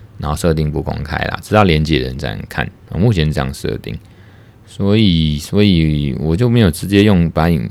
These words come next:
影片档给人家，或者说影片档放在什么云端硬碟，让人家去，让消防人员下载。所以对我来讲也，也是一种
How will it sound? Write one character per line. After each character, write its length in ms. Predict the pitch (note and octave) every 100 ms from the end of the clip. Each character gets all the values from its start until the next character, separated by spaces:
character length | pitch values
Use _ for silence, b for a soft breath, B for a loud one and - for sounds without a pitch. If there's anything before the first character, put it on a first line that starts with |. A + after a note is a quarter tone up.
| -
影 140 | D#2 D2+
片 160 | G2
档 140 | D2 C#2+
给 120 | C2
人 160 | C#2 D2
家， 160 | D#2+
或 160 | D#2+ D2
者 60 |
说 100 | C#2+
影 160 | A#1 C2+
片 240 | D#2+ D#2+
档 160 | C#2 C2
放 200 | - D2+
在 80 | C#2+
什 100 | -
么 80 | G1+
云 100 | B1+
端 220 | D2 D2
硬 100 | B1 -
碟， 180 | G1+ G1+
让 160 | C2+
人 100 | B1
家 140 | B1 -
去， 340 | - B1 G#1+ - - - -
让 380 | F2 E2 D2 D2 -
消 220 | - E2
防 160 | D#2+ D2
人 140 | B1+
员 80 | C2+
下 180 | - - -
载。 120 | - - B B B B B -
所 160 | G#2+
以 60 | G#2
对 80 | A2
我 80 |
来 120 | E2+ F2+
讲 160 | D#2
也， 360 | C#2 C#2 C2 A#1+
也 100 | C#2
是 180 | F2 F#2
一 60 |
种 160 | D2